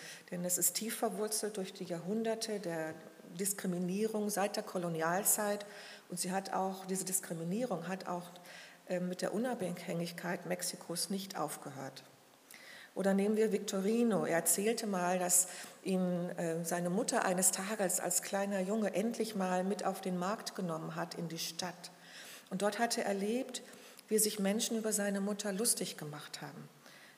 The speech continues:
über ihre Sprache, ihre Kleidung, selbst über ihre Armut. Und er sagte, "Ich schäme,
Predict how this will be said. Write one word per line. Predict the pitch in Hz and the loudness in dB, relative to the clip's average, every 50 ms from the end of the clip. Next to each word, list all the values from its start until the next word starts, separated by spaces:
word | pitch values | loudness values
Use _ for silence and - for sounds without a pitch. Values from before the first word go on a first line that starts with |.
| - | -6
über | - 175 180 | -4 -4 -2
ihre | 180 185 - 180 | -2 -2 -2 -2
Sprache, | - - - - 180 202 214 226 226 226 - 240 226 220 214 - | -4 -4 -4 -4 0 2 2 2 0 0 0 0 0 0 0 -2
ihre | 185 175 156 | -4 -4 -4
Kleidung, | - - - - 180 190 196 202 208 208 214 214 214 214 226 - | -4 -4 -2 0 2 2 2 2 2 0 -2 -2 -2 -4 -4 -2
selbst | - 175 180 196 185 - - | 0 0 0 0 0 0 0
über | - 185 - | 0 -2 -2
ihre | - 190 190 - - | -2 -2 -2 -2 -2
Armut. | 190 175 170 170 170 151 143 143 151 - - - - - - - - - - - - - - | -4 -4 -4 -4 -4 -6 -6 -8 -8 -10 -12 -14 -18 -20 -20 -20 -18 -18 -20 -20 -20 -14 -6
Und | - 185 185 190 190 - | -2 0 0 0 0 0
er | 190 | 2
sagte, | 185 - 196 190 190 - 202 | 2 2 2 0 2 4 4
"Ich | 202 190 - | 6 6 6
schäme, | - - - - 214 226 240 269 269 269 262 240 226 | 4 4 4 2 2 2 2 2 2 2 2 2 0